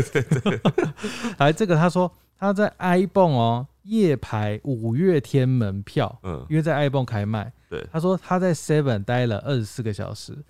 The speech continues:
Speaker 1: 嗯。
Speaker 2: 因为太无聊，还帮大夜班店员补货上架。
Speaker 1: 哇，哇，哇，真的假的？
Speaker 2: <laughs> 很好笑欸，我觉得。
Speaker 1: 人很好欸。
Speaker 2: 对，人很好。
Speaker 1: 啊，再来这位呢，他是住在日本的哈，他说之前在东京，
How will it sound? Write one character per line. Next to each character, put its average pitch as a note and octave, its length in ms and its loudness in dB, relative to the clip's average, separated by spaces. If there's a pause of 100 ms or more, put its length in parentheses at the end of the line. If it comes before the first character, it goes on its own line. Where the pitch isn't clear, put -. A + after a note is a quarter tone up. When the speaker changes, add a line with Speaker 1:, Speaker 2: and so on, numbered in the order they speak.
Speaker 1:
嗯。 F#2 180 -6
Speaker 2:
因 F#3+ 140 0
为 A3 140 4
太 F#3 200 2
无 C3 140 4
聊， A2+ 220 2
还 A2+ 180 -4
帮 C#3 200 0
大 D3+ 200 0
夜 C#3 100 2
班 B2+ 300 -2 (240)
店 D3+ 180 4
员 A2+ 300 6
补 A#2 300 0
货 C#3+ 340 6 (300)
上 C#3 340 0
架。 C3+ 300 0 (480)
Speaker 1:
哇， A#2 340 2
哇， A#2 240 4
哇， B2 240 4
真 D#3+ 180 2
的 C4+ 80 2
假 A#2+ 120 0
的？ B3+ 400 0 (100)
Speaker 2:
<laughs> C#4+ 320 -8
很 F3+ 160 2
好 D3+ 220 4
笑 C#3 320 0
欸， G#2+ 80 0
我 A2 80 0
觉 B2 60 2
得。 B2+ 120 4
Speaker 1:
人 C3+ 80 4
很 D3+ 100 2
好 F#2 220 4
欸。 D#2 180 -2 (140)
Speaker 2:
对， B2 140 -2
人 A#2 220 0
很 A2 220 0
好。 A#2 360 -8 (960)
Speaker 1:
啊， F2 260 -2
再 D3+ 140 -2
来 G#2+ 160 2
这 A#2+ 180 0
位 A#2 280 2
呢， F2 220 0
他 G2+ 140 -2
是 G#2+ 160 -2
住 A2 220 -6
在 G#2 220 2
日 B2+ 200 -2
本 D#2 240 -6
的 B1 160 -8
哈， D2+ 180 -6
他 F#2+ 120 -8
说 A2 180 -4
之 D3+ 200 -8
前 B2 180 -2
在 C3+ 100 0
东 C3+ 340 0
京， B2+ 340 -2